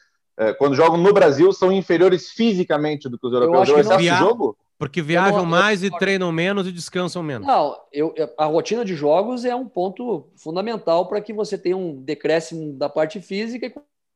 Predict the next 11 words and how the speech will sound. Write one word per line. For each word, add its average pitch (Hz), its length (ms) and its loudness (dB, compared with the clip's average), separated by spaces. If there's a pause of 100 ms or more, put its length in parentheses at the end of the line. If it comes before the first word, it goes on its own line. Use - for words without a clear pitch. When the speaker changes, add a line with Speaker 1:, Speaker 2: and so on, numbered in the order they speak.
Speaker 2:
consequentemente, 214 580 -8
da 202 100 -4
qualidade, 190 600 -4 (580)
sabe? 151 440 2
E 156 80 4
aí, 180 100 4
se 202 140 -4
nós 190 180 -4
formos 196 320 0
pensar 165 460 0
pelo, 147 400 -2